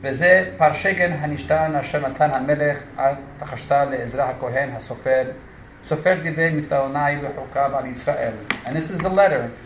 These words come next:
that was sent by Artaxerxes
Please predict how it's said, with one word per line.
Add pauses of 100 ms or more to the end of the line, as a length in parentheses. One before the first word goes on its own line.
(440)
that
was
sent (720)
by
Artaxerxes